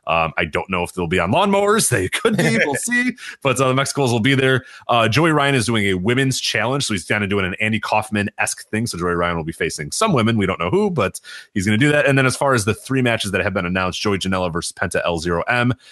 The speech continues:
Speaker 1: Tomohiro Ishii versus Jeff Cobb, and then your main event, Kenny Omega and Kota Ibushi versus Chuck Taylor, who I mentioned before is a best friend,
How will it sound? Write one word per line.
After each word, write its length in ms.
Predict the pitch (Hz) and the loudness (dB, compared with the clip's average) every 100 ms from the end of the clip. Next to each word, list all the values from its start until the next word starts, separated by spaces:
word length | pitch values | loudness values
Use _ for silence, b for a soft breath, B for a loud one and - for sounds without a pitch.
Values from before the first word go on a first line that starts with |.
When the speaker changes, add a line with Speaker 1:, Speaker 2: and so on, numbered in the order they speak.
| B - | B -2
Speaker 1:
Tomohiro 360 | 226 208 175 139 | 2 4 4 2
Ishii 280 | 123 135 | 2 2
versus 220 | 107 95 90 | 0 -2 0
Jeff 240 | 98 - | -2 -2
Cobb, 340 | - 101 101 | -2 0 0
and 160 | 90 90 | 0 -2
then 120 | 95 | -2
your 120 | 90 | -2
main 140 | 87 92 | -2 -2
event, 240 | 85 87 | -2 -4
Kenny 160 | - 107 | -4 -4
Omega 340 | 95 90 85 82 | -2 -2 -2 -6
and 100 | - | -8
Kota 180 | 95 | -8
Ibushi 420 | 82 92 - 95 87 B B _ | -4 -4 -2 -4 -4 B B _
versus 280 | 113 113 - | 0 0 0
Chuck 220 | 135 113 | -2 -2
Taylor, 340 | - 92 90 | 0 2 0
who 140 | 82 95 | 0 0
I 40 | |
mentioned 200 | 85 - | -2 -6
before 300 | 82 - 87 | -8 -4 -4
is 60 | 82 | -2
a 20 | |
best 160 | 82 - | -4 0
friend, 240 | 160 151 | 0 0